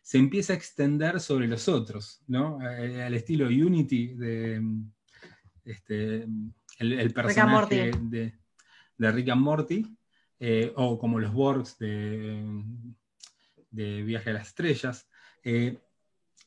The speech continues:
Speaker 1: est-, esta
Speaker 2: Igual.
Speaker 1: idea, sí.
Speaker 2: No, que hay algo también, o sea, no, yo no leí Mortzinder, eh, soy como tu oyente ideal en este caso, eh, no, y hay, hay re algo parecido a,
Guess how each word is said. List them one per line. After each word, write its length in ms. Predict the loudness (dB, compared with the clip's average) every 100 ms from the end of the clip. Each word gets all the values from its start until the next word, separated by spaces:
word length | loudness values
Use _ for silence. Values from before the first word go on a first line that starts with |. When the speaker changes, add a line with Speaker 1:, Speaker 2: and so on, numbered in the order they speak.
| _ _ _ _ _
Speaker 1:
est-, 260 | -4 -4 -2
esta 240 | -2 2 4
Speaker 2:
Igual. 360 | 6 6 6 0
Speaker 1:
idea, 100 | -14 -20 _ _ _
sí. 280 | 2 2 -2 -16 -20 -20 -20 _ _ _
Speaker 2:
No, 240 | 6 8 8
que 80 | 6
hay 120 | 6
algo 340 | 8 6 4
también, 360 | 4 2 2 0
o 60 |
sea, 160 | -2 0
no, 120 | 0 -4
yo 160 | -6 0
no 100 | 0
leí 320 | 2 -2 -6
Mortzinder, 720 | -8 -10 -8 -4 0 2 0 -4 -16 -20 _ -8
eh, 500 | -4 -4 -4 -6 -10
soy 220 | -6 -6 -6
como 340 | -8 -8 -8
tu 100 | -8
oyente 840 | -8 -4 -2 -2 -4 -6 -6 -12 -10
ideal 480 | -4 0 6 8 6
en 120 | 0
este 200 | -2 2
caso, 480 | 2 2 -2 -6 -6 -16 -20 -4
eh, 220 | -2 2
no, 260 | 4 4 2
y 140 | -4
hay, 220 | -6 -6
hay 180 | -6 -6
re 260 | -4 0 6
algo 400 | 6 8 6 6
parecido 560 | 4 0 -2 2 6 8
a, 420 | 10 8 6 2